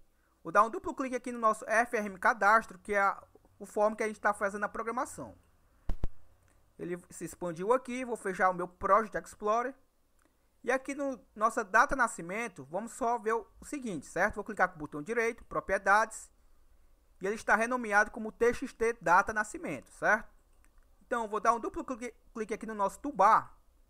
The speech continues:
que é o nosso toolbar dois. E aqui dentro da rotina cadastra underline membro,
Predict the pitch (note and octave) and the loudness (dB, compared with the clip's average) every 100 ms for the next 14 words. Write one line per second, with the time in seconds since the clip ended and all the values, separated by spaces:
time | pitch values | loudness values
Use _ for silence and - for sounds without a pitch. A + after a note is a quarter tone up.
0 | _ F#3 G3 F#3 F3 - F#3+ F3 A#3 G#3+ | _ -2 0 0 -4 -6 0 0 2 0
1 | A#3 - - _ _ _ _ _ _ G3+ | 0 -4 -18 _ _ _ _ _ _ -6
2 | A#3 B3 G3 B3 D#4 C#4 A#3+ A3+ - - | -6 -6 -4 -4 -2 -2 4 4 2 -12
3 | _ - G#3 A3 - G#3 G3+ - B3 B3+ | _ -8 -6 -6 -8 -6 -6 0 4 4
4 | F3 G3+ A3 - - C#3+ - - - F#3 | 6 8 8 6 -6 -12 -12 -16 -20 -6
5 | F#3 F3 D#3 D3 D#3 A#3 G3+ C3 | -2 2 2 0 -6 -6 -6 -12